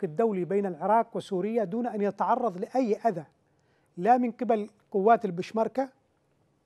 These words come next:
التابعة لإقليم كردستان، ولا من قبل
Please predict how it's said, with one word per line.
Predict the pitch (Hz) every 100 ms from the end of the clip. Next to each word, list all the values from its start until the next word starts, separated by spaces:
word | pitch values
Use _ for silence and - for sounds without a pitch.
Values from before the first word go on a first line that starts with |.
| _ -
التابعة | _ 196 190 175
لإقليم | 185 185 185 - _ _ _ _ _ _ - 185
كردستان، | 170 180 147 - 220 262 240 _ _ _ _ _ _ _ _ _ _ _ _ _ _ 214
ولا | 202 214 220 214 233 277 285 277
من | 240 202
قبل | 254 240 247 247